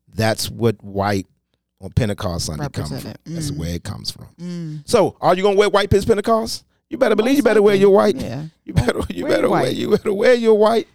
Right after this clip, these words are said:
Speaker 2: Wear your white.
Speaker 1: Wear all your white.
Speaker 2: <laughs>
Speaker 1: You know what I'm saying? Wear it, wear it. But at least you know where it come from.
Speaker 2: Yeah,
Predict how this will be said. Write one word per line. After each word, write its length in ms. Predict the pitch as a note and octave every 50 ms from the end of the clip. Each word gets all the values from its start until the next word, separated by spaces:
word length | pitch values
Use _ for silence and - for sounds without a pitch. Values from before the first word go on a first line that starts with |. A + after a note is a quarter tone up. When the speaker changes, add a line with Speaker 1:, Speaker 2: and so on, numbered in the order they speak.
| _ _ _ -
Speaker 2:
Wear 120 | D3 D3
your 140 | E3 F#3+ F#3+
white. 240 | F#3+ F#3+ D#3+ C3 -
Speaker 1:
Wear 140 | - - G#3
all 220 | A3 B3 C#4+ C4
your 200 | A3+ F#3+ F#3 D#3+
white. 260 | D3 B2 G2 G#2 -
Speaker 2:
<laughs> 160 | F4+ - - -
Speaker 1:
You 140 | - -
know 140 | D#4+ - - -
what 100 | G#3+ G#3+
I'm 120 | G#3+ A3
saying? 280 | - - B3+ - - F#3+
Wear 360 | G3 A#3 C4 D4 C4 A#3 F#3
it, 160 | B2 F#2 -
wear 340 | - - D3+ G3+ B3+ G#3 A#2
it. 80 | G2 - - - - - -
But 100 | F3 F#3
at 80 | G#3+ G#3+
least 240 | B3+ D4+ D4+ - -
you 60 | A3+
know 120 | F#3 F#3 F3+
where 180 | D#3+ E3 D3
it 80 | C3+ -
come 200 | F3+ E3+ C3+ G#2+
from. 300 | - G2+ E2 - - - _ _ _ _ _ _ _ _
Speaker 2:
Yeah, 260 | - E3 D#3 C#3 B2+